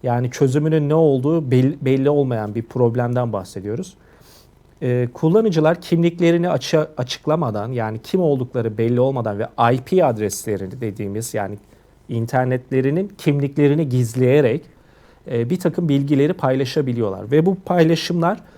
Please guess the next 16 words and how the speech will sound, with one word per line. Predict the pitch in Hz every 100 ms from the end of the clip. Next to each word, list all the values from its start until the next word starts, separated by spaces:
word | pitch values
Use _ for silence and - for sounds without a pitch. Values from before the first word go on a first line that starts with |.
| - -
öyle | 139 156 208
bir | 202
noktaya | 151 123 135 120 110
gelebiliyor | 110 120 120 135 160 196 180
ki | - 127 - - _ _ _
belli | 139 175 196
bir | 165
noktadan | 151 156 160 185
sonra, | 185 170 131 147 233 - _ _ -
e, | 123 123 123 123 123
paylaşımın | - 147 202 208 185 151
kaynağını, | - 151 160 175 170 156 131 135 143 - -
kaynağını | 143 151 156 139 160 220 - -
hani | 117 104 - _
doğrulamak | 135 143 147 160 170 170
gerekiyor. | 120 92 85 -